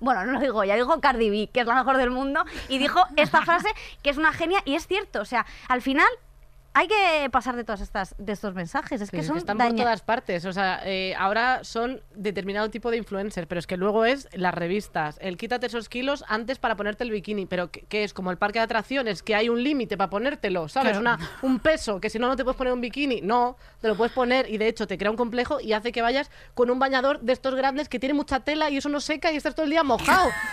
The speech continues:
Speaker 2: y da cistitis, o sea, son muy bonitos, pero da cistitis,
Speaker 1: Eso
Speaker 2: hay
Speaker 1: da
Speaker 2: que ser,
Speaker 1: cistitis.
Speaker 2: parece una sabana, o sea, no se puede, quiero decir,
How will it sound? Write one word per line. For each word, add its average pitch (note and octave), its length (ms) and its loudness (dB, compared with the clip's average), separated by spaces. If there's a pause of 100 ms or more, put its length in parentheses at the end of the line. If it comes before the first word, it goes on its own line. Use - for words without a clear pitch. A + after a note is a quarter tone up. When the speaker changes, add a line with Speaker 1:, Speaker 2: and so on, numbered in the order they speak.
(140)
Speaker 2:
y B3 100 2
da D4 140 4
cistitis, A#3+ 680 -2
o A3 100 -4
sea, A#3+ 340 4 (160)
son C#4+ 180 4
muy D#4 140 8
bonitos, B3 340 4
pero A#3 180 4
da C#4 120 8
cistitis, A3 580 0
Speaker 1:
Eso F#3+ 140 -4
Speaker 2:
hay B3 80 6
Speaker 1:
da D4 40 2
Speaker 2:
que - 60 2
ser, B3 120 0
Speaker 1:
cistitis. F#3+ 260 -4
Speaker 2:
parece G#3 180 2
una C4 140 0
sabana, A3+ 420 2
o G#3 140 -2
sea, G3+ 120 2
no A3 60 2
se B3 140 6
puede, G3+ 340 6
quiero B3 160 6
decir, A#3 260 4